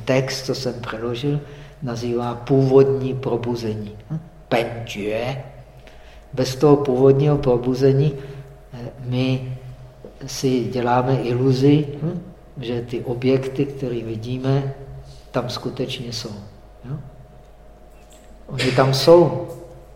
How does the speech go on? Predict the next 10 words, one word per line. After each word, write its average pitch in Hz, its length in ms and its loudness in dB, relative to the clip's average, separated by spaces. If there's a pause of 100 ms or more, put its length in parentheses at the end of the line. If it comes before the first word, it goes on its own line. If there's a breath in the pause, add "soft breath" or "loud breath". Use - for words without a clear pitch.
(220)
ale 117 200 -6
jinak, 123 560 -4
než 123 340 -10 (180)
si - 260 -14 (260)
představujeme. 117 760 -10 (140)
Hm? 160 120 -6 (1400 loud breath)
Proto, 135 520 -2 (640 loud breath)
eh, 101 40 -16 (1500)
musíme 120 400 -6
poznat, 123 800 -4